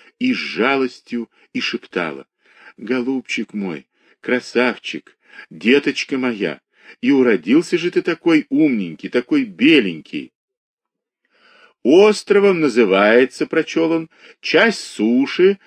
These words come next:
со всех сторон окружённая водою». «Островом называется часть суши», повторила она, и это было её первое мнение, которое она высказала с уверенностью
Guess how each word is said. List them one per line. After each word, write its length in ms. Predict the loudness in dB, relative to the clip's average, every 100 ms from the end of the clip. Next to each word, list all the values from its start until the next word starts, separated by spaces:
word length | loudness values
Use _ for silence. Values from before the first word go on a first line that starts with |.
| _
со 200 | 0 0
всех 280 | 2 0 0
сторон 640 | -2 -2 2 2 2 0 -8 _ -4
окружённая 880 | -4 -2 -4 0 -2 -2 -4 -4 -2
водою». 580 | -4 -4 -8 -8 -12 _ _ _ _ _ _ _ _ _
«Островом 720 | -4 0 0 0 -2 0 -2
называется 760 | -2 0 0 0 0 -2 -6 -8
часть 400 | -4 -2 -2 -6
суши», 600 | -12 -10 -10 -10 -10 -10
повторила 640 | -12 -8 -6 -2 -2 -2
она, 300 | -4 -4 -6 -8 _ _ _ _
и 80 | 0
это 240 | 0 0 0
было 240 | 2 4
её 340 | 2 2 -2 -2
первое 540 | 0 2 2 -2 -4 -6
мнение, 500 | -10 -8 -6 -6 -8
которое 400 | -10 -8 -8 -8
она 160 | -12
высказала 600 | -12 -14 -12 -10 -8 -10
с 140 | -10 -12
уверенностью 760 | -6 -4 -4 -4 -10 -8 -8